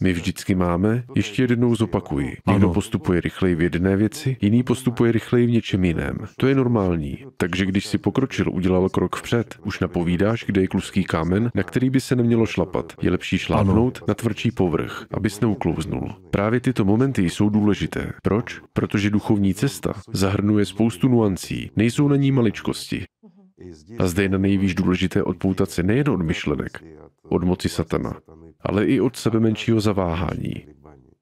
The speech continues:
Speaker 1: Jinak se nic nepodaří. A je velmi důležité, aby ten, kdo jako první obdrží tuto duchovní odezvu, pomohl v ní i druhému. Proč? Není možné to nepocítit.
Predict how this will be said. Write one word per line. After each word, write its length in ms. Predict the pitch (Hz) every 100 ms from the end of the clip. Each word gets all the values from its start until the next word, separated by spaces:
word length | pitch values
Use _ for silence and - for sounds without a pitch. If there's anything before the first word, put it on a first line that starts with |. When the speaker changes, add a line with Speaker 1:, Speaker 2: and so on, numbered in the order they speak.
| _ _ _ _
Speaker 1:
Jinak 240 | 98 123 117
se 120 | 135
nic 220 | 131 -
nepodaří. 600 | 98 95 87 87 87 - - _ _ _ _ -
A 100 | 85
je 120 | 92
velmi 280 | 92 92 92
důležité, 720 | 82 80 82 87 92 101 127 101
aby 240 | 95 82 87
ten, 440 | - 85 107 127
kdo 200 | 92 92
jako 220 | 92 - 80
první 320 | 90 90 90
obdrží 640 | 82 87 95 90 104 127 -
tuto 220 | 101 95
duchovní 420 | 92 101 92 87
odezvu, 520 | - 85 95 104 127 123 _ _ _ 90 101
pomohl 340 | 117 135 127
v 60 | 131
ní 160 | 135
i 100 | 104
druhému. 520 | 113 95 92 76 - - - -
Proč? 420 | 101 156 - 82 87 92
Není 260 | 98 131 147
možné 360 | 147 110 90
to 120 | -
nepocítit. 760 | 85 85 73 - - - -